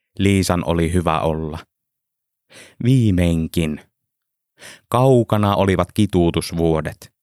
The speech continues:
Tämä taksin takapenkillä kurvaava likka omisti hyvän työpaikan, omituisen esimiehen ja maailman ihanimman poikalapsen.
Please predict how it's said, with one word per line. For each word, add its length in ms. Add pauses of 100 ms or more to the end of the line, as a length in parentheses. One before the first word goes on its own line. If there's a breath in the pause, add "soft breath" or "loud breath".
(920)
Tämä 360
taksin 520
takapenkillä 800
kurvaava 600
likka 460 (360)
omisti 500
hyvän 360
työpaikan, 720 (420 loud breath)
omituisen 720
esimiehen 720 (560)
ja 100
maailman 720
ihanimman 760
poikalapsen. 920